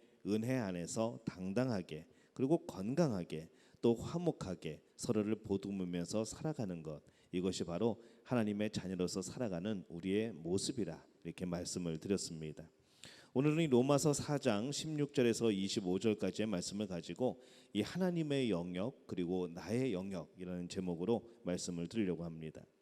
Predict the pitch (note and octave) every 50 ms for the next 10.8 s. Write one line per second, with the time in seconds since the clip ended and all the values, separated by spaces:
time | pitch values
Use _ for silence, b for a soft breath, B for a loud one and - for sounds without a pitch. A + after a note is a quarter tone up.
0 | B B B B B B B B B B B B B B B - A#2 B2+ - G#3
1 | G#3+ G#3+ G#3 - G#3+ F#3+ F#3 F3 F3 D#3+ D3+ D3 C#3 B2 A2+ G#2+ C#3 D3 A#2 F#2
2 | F2 - - - - G#2+ - C3 C3 C3+ C3+ C3 - - A#2+ A2+ A2 A2 A#2 A#2
3 | G#2+ G2+ G2 - - D#3 D#3+ D#3 C#3+ B2+ - G2 F2 F2 F2 E2 D#2 D#2 E2 F2+
4 | E2+ - B2 G#2 F2 D#2+ D#2 D#2+ - D2+ - - _ _ b b b b b b
5 | b b b - F#2+ G#2 G#2+ F#2+ A#2+ A2+ A2 G#2+ A2+ A2 G#2+ A2 G#2+ F#2+ F2+ F2+
6 | F#2 F2+ F2 F2 E2+ E2 E2 F2 G2+ A2 A#2+ A#2+ - - - E2+ F#2 F#2+ A2 B2
7 | D#3+ D3+ - - D3+ - A2+ G2 F#2 E2+ F2 E2+ D#2+ D2+ D2+ D#2 D#2 E2+ F2 F#2+
8 | A2+ A2 F#2+ F2+ - - F2 E2+ E2 D#2+ D2+ - D2+ D2 F2+ - _ B B B
9 | B B B B B B B B B - E2+ E2+ E2 D#2+ D2 F2+ A2 A#2+ A#2+ -
10 | - C#3 C#3+ C#3+ C#3+ C3+ - - - E3 C#3 G#2+ F2 D#2+ D#2+